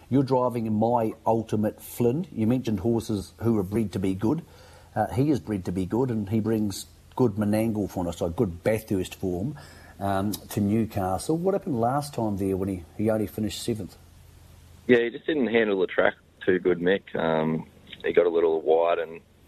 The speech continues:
Speaker 2: hopefully today we can maybe get him in the contest early and just take that out of it, um, out of the equation, try and not get him too wide on the bends. But he's a very quality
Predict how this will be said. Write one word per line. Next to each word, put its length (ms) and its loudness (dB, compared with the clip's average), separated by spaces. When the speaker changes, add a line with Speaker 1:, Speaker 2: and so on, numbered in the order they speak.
Speaker 2:
hopefully 320 2
today 320 2
we 120 -2
can 340 -6
maybe 260 0
get 160 0
him 120 -6
in 100 -4
the 60 -8
contest 480 0
early 440 2
and 180 -10
just 200 -4
take 200 2
that 180 2
out 200 2
of 80 -4
it, 140 -2
um, 380 -6
out 140 4
of 60 2
the 60 2
equation, 560 0
try 260 0
and 160 -8
not 160 -2
get 140 2
him 160 -6
too 140 2
wide 240 4
on 80 -4
the 80 -8
bends. 380 0
But 180 2
he's 160 0
a 100 4
very 300 2
quality 560 0